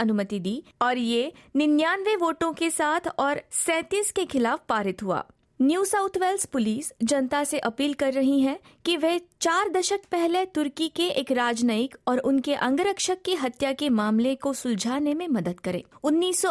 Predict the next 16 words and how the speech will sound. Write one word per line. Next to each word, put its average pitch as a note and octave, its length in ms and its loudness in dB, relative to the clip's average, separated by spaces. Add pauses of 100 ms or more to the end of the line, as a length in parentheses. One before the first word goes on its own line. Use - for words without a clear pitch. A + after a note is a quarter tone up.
अस्सी C#4 360 0
के E4+ 100 0
मामले C4 440 2
में C#4+ 220 2 (100)
फिर C#4+ 140 0
से D#4+ 220 0
जांच B3 400 0
के - 100 -6 (100)
हिस्से B3+ 340 -2
के D#4 120 0
रूप G#3 220 -2
में G3 140 -2 (160)
counter F4 500 0
terrorism D#4+ 500 0 (180)
and C#4 160 0
special F4+ 520 0